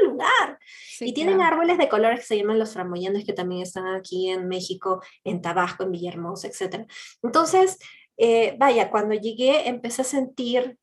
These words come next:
Speaker 1: cómo los árboles me empezaban a hablar, me tomaban fotos, salían arcoíris atrás de los árboles. La verdad que fue un llamado muy profundo. Y entonces cuando hicimos una ceremonia de fuego con estas personas que estaban en un proceso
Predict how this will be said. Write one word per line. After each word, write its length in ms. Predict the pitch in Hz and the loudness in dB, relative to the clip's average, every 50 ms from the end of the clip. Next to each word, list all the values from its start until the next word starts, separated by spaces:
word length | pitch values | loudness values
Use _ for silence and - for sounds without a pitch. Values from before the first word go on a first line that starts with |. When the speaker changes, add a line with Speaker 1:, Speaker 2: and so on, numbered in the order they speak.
| _ | _
Speaker 1:
cómo 240 | - 233 233 247 262 | 0 2 4 4 4
los 240 | 254 240 - - - | 4 2 2 2 0
árboles 320 | 226 214 220 233 240 233 | 0 2 2 2 0 0
me 80 | 233 214 | -2 -4
empezaban 380 | 214 190 - - 208 208 214 | -4 -6 -6 -4 -2 -2 0
a 40 | 208 | 0
hablar, 240 | 381 392 202 202 202 | 2 2 4 4 4
me 80 | 214 202 | 2 0
tomaban 380 | 202 214 220 226 233 240 247 240 | 0 -2 0 0 0 0 0 0
fotos, 320 | - 220 208 214 220 214 | -2 -2 -2 -2 -2 -4
salían 260 | - 208 202 202 202 | -4 -2 -2 -2 -2
arcoíris 520 | 208 208 - - 190 185 202 196 214 214 208 | -4 -6 -4 -2 0 0 0 0 -2 -4 -4
atrás 260 | 190 - - 196 202 | -6 -8 -8 -6 -4
de 60 | 202 | -2
los 220 | 190 180 180 - 202 | -2 -2 -4 -4 -4
árboles. 420 | 190 185 190 196 196 196 202 202 - - - - - - - - _ | -2 0 0 0 0 -2 -4 -8 -12 -18 -20 -20 -20 -20 -20 -10 _
La 180 | - 220 220 226 | 2 4 4 6
verdad 320 | 226 233 220 240 269 269 | 4 4 4 2 2 2
que 140 | - - 285 | 0 -2 -4
fue 160 | 285 - 269 | 0 0 0
un 80 | 269 254 | 2 2
llamado 340 | 254 240 240 226 233 233 226 | 2 0 0 0 0 0 0
muy 120 | 226 220 | -2 -2
profundo. 580 | 220 220 220 214 - 196 190 185 190 202 214 - - - - - _ | -2 -4 -8 -8 -6 -4 -4 -2 -2 -4 -4 -6 -10 -20 -20 -16 _
Y 100 | - 220 | 0 0
entonces 280 | 233 240 311 302 415 403 403 | 0 2 2 2 2 2 2
cuando 180 | - 330 277 226 | 2 2 2 2
hicimos 380 | 220 220 240 247 277 269 - | 2 2 0 -2 -2 -2 0
una 120 | 269 262 269 | 0 0 0
ceremonia 560 | 277 - 277 254 240 226 220 214 220 226 233 | 0 0 0 0 2 2 2 4 4 4 2
de 120 | 220 202 | 2 0
fuego 340 | 196 - - 214 208 214 214 | 0 -2 -2 0 0 0 0
con 140 | 214 190 185 | -2 -6 -8
estas 280 | 196 - - 220 214 - | -8 -8 -8 -8 -8 -6
personas 600 | - 202 190 - - - 202 190 190 190 - - | -6 -6 -6 -6 -4 -4 -2 -2 -2 -4 -6 -8
que 80 | - 190 | -10 -10
estaban 540 | 180 - - 202 190 196 190 196 196 202 - | -10 -6 -4 -2 0 0 0 0 0 -2 -4
en 120 | 220 185 185 | -4 -4 -6
un 140 | 190 185 | -6 -4
proceso 640 | 180 196 190 190 - 190 185 - - 202 202 202 202 | -4 -4 -4 -4 -6 -8 -8 -4 0 0 0 0 -2